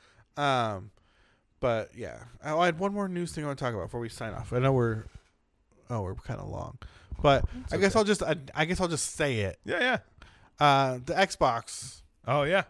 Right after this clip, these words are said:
Speaker 2: Xbox is dropping this spring, this, this year. Actually, I think pre-orders are opening up next month, and they said
Speaker 1: Mm-hmm.
Speaker 2: Q one twenty nineteen, which could mean
Speaker 1: No, it's, it's soon, man. We don't know an exact date, but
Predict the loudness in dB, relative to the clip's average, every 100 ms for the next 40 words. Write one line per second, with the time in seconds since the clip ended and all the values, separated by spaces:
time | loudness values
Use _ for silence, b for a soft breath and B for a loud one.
0 | _ _ 0 0 4 4 4 -4 -6 2
1 | 4 4 2 -4 -8 -12 -12 -2 0 0
2 | -6 -8 0 2 2 0 -2 -4 -6 -6
3 | -6 -4 -4 -4 -10 -10 -8 -6 -4 -2
4 | -2 -2 -2 -2 0 0 0 -2 -4 -4
5 | -4 -6 -2 0 0 -2 -6 -2 -2 -4
6 | -8 b b b -14 -8 -6 0 0 0
7 | -2 -2 -2 -4 -6 -8 -8 -10 -6 -2
8 | 0 0 -4 -6 -8 -6 -6 -4 -2 -2
9 | -4 -4 -2 -2 -2 -4 -4 -4 -4 -4
10 | -4 -6